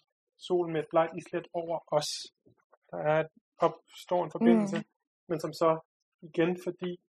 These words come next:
Speaker 1: det her minoritetsagtige, de kan ikke blive sammen med den her familie, de skal rejse, og det er en, der er en stor sorg forbundet med
Speaker 2: Mm.
Speaker 1: afskeden, og sådan
Speaker 2: Mm.
Speaker 1: helt næsten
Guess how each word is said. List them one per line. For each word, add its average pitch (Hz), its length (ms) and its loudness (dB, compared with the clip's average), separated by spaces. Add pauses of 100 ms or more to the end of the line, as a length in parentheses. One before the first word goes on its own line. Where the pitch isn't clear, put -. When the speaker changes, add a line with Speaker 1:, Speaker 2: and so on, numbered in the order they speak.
(180)
Speaker 1:
det 165 80 0
her 160 80 -2
minoritetsagtige, 160 1120 -8 (120)
de 165 80 -20
kan 165 100 -2
ikke 165 140 -10
blive 185 420 -10
sammen 170 200 -6
med 165 60 -14
den 165 100 -4
her 160 160 -10
familie, 170 260 -6
de 175 140 -14
skal 165 180 -8
rejse, 151 380 0
og 175 100 -8
det 175 60 -6
er 165 60 -2
en, 156 120 -6
der - 80 0
er - 40 2
en - 140 -10
stor 180 320 2 (440)
sorg 185 440 6
forbundet 175 380 0
med 151 280 0
Speaker 2:
Mm. - 100 -16
Speaker 1:
afskeden, 160 640 0
og 160 140 4
sådan 214 160 -4
Speaker 2:
Mm. 156 60 -4 (100)
Speaker 1:
helt 175 180 -6 (1000)
næsten 165 640 -4